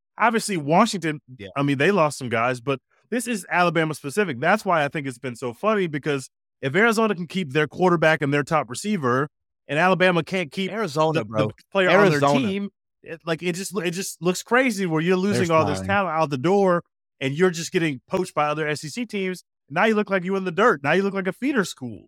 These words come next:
Speaker 2: Bro, just yesterday, they were hyped over a South Alabama linebacker that decided he was gonna
Speaker 3: <laughs>
Speaker 2: go back to South Alabama.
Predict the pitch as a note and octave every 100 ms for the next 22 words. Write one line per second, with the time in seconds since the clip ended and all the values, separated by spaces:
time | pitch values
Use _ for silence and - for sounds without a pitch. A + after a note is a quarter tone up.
0 | _ C#4 E4+ B3 D3 E4 E4+ G#3 D4+ -
1 | C#4 B3 C4+ B3+ C4 G#3 B3+ C#4 B3+ B3
2 | B3+ A#3+ C4 C#4+ G#3 B3+ B3 A#3+ F#4 D#4+
3 | G3+ G3 G3+ A3+ C4 A3 A3+ B3+ B3 B3
4 | A3+ C4 C4+ B3 C4 A3 D4+ E4 C#4+ D#4+
5 | F#4 F4+ G#4 A#4 C5 A#4+ G3